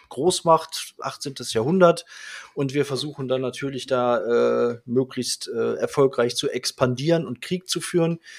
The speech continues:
Das ganze Spiel geht über drei, ähm, drei Kriege, sag ich mal. Das ist immer so ein ganzes, klingt jetzt nicht viel, aber das ist halt, äh, im Grunde so eine ganze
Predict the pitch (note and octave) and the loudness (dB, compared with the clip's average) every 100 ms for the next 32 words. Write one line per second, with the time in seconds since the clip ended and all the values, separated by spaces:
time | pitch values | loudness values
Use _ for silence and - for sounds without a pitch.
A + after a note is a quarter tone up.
0 | - - - - C3 - C3 - D3+ D3 | -18 -16 -10 -2 0 0 -2 -2 -2 -2
1 | C#3 D3 D3 C3 B2+ A#2+ A2 A#2+ C#3 C3+ | 0 -2 -2 0 0 0 0 4 6 6
2 | B2+ - _ - - - A2+ B2 A#2 A#2+ | 4 -6 _ -20 -20 -12 -4 -2 -2 -4
3 | A#2 _ _ _ - G#2+ C3+ C3 - - | -8 _ _ _ -8 4 4 4 -4 -4
4 | G3 F#3+ F#3 D#3 E3 E3 D#3+ D3+ B2 B2 | -2 2 2 2 0 2 4 4 2 -4
5 | A#2+ A#2+ C3+ B2 B2+ A#2+ B2 - - D#3+ | -6 -4 -4 -2 -2 0 -2 -2 -6 -4
6 | D3+ C3+ - B2 - G3 F#3+ B2 C3 B2+ | -2 -2 -4 -6 0 2 2 4 4 4
7 | B2+ - - - - A#2 B2+ C#3 B2+ - | 0 -14 -14 -14 -10 -6 -2 2 2 0
8 | B2+ B2+ B2+ - - A#2+ B2 B2+ B2 B2 | -2 -2 -2 -12 -14 -14 -12 -6 -2 0
9 | D3+ C3+ C3 A#2 B2 C3+ C#3 B2+ A#2+ | 0 2 0 2 0 2 4 4 2